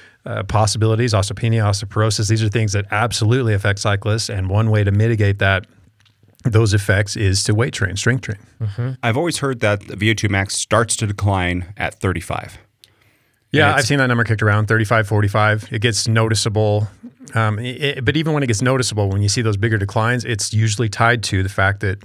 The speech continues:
Speaker 1: athletes become less active or
Speaker 3: Yeah.
Speaker 1: they start ditching intensity.
Speaker 2: You know, something
Speaker 1: But it's,
Speaker 2: that, oh, sorry, go
Speaker 1: it,
Speaker 2: ahead.
Speaker 1: it's typically about, estimated at about a one percent decline per year.
Speaker 2: I find it very interesting that in cyclocross,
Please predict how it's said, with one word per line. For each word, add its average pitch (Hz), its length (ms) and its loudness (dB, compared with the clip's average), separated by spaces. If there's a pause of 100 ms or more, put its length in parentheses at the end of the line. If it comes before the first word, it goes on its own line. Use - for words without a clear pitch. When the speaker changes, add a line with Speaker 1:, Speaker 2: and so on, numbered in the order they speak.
(140)
Speaker 1:
athletes 101 320 2
become 101 260 -2
less 95 180 0
active 101 380 2
or 92 80 -4
Speaker 3:
Yeah. 87 60 -2
Speaker 1:
they 90 60 -2
start 104 400 0
ditching 101 300 0
intensity. 101 540 -4 (160)
Speaker 2:
You 175 100 2
know, 160 140 2
something 156 260 2
Speaker 1:
But 175 80 2
it's, 139 140 -4 (280)
Speaker 2:
that, 147 100 -6
oh, 139 40 0
sorry, 131 300 2
go 143 40 0
Speaker 1:
it, 135 40 2
Speaker 2:
ahead. 117 120 0
Speaker 1:
it's 107 100 -2
typically 131 300 2
about, 113 380 4 (460)
estimated 110 500 4
at 98 100 4
about 98 220 2
a 95 40 2
one 95 240 2
percent 98 300 0
decline 98 380 -4
per 98 160 -6
year. 101 200 -10 (600)
Speaker 2:
I 151 140 4
find 135 680 2
it 123 260 -8
very 160 260 2
interesting 135 440 -2
that 120 100 0
in 113 100 -2
cyclocross, 113 1000 0